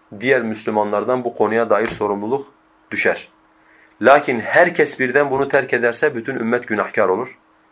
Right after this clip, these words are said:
Çünkü Kur'an'ın doğru anlaşılması buna bağlıdır.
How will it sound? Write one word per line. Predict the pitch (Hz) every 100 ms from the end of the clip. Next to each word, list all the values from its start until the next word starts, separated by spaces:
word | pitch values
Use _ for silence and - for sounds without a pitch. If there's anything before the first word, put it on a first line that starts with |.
| _ _
Çünkü | - 107 107
Kur'an'ın | 110 98 110 123
doğru | 113 110 120
anlaşılması | 107 101 - 101 98 139 156 190 _ _ _ _ _ _
buna | 110 113 120 104 - _ _ _ _ _ -
bağlıdır. | 104 95 98 143 -